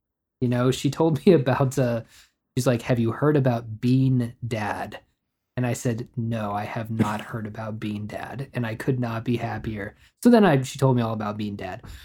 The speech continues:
But, um, but yeah, when it comes to,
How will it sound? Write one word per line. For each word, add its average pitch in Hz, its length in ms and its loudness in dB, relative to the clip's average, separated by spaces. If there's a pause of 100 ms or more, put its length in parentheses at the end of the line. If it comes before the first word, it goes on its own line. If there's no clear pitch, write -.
(160)
But, 165 340 6
um, 135 460 2 (640)
but 160 260 2
yeah, 170 220 8
when 165 240 2
it 151 160 0
comes 196 360 0
to, 160 560 6